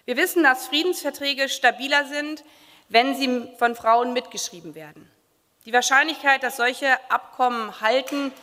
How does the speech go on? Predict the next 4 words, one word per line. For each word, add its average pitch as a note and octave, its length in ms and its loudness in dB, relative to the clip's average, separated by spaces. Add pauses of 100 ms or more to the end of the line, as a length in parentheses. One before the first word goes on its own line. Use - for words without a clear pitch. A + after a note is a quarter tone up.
(300)
steigt - 600 2
um A#3 240 -4
zwanzig B3 760 -2
Prozent, A#3 720 -2